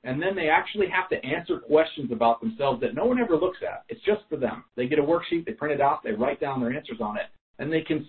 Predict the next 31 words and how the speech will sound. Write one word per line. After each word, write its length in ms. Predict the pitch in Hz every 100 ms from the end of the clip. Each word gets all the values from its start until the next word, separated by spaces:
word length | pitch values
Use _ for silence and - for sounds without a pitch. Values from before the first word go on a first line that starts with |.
| -
see 180 | 202 220
the 80 | 180
dichotomy 720 | 160 139 - 151 185 147 131
between 540 | 120 113 135 127 120 - - _ _ -
where 280 | 123 160
they 140 | 196 185
are 300 | 120 117 120 _
and 160 | 120 113
where 140 | 139
they 140 | 160 170
want 280 | 160 143 127
to 60 |
be, 340 | - 135 113 113
and 100 | 123
they 140 | 123 -
see 100 | 180
that 260 | 165 -
big 220 | 117 139 113
gap, 360 | 120 123 - -
and 140 | 127 127
they 120 | 131
understand 580 | 160 156 - 175 175 143
that 80 | 117
it's 160 | 113 -
all 420 | 123 135 147 151 -
on 320 | 117 123 110
them. 420 | 110 117 208 220 - _ _ _ _ _ _
I 160 | 127 139
think 260 | - 185 -
that 140 | 113
that's 280 | 143 170 175